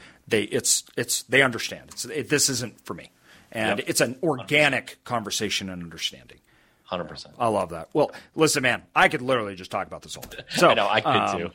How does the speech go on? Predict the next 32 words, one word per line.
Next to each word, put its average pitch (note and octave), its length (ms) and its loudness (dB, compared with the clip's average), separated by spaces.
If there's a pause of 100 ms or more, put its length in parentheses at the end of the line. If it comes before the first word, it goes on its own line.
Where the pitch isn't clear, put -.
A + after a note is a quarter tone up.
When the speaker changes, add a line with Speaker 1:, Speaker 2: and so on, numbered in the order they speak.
Speaker 1:
this E3 200 6
is D3+ 180 4
a D3 180 -2
fun E3+ 340 6
topic. A#2+ 500 2
It's, - 220 -14
it's, - 420 2 (100)
it's - 200 -10
exciting. B2+ 420 2
It's G#2+ 140 -6
dynamic. G#2 500 -4
And G#2+ 280 -2
I G2 120 2
think G#2 220 -4
it's G2 140 -8
really G#2 140 0
helpful. G#2+ 280 0 (260)
And C#3+ 140 0
for D3 120 6
everyone A3 360 10
listening D#3 420 6
to A2 180 2
it, A2 140 2 (280)
though, A#2 120 4
you A#2+ 160 2
talk G#3 280 6
about E3 180 6
these C3+ 140 -2
things, B2+ 200 -2
you're C3 100 2
like, A2+ 120 0
"Oh, C#3+ 120 6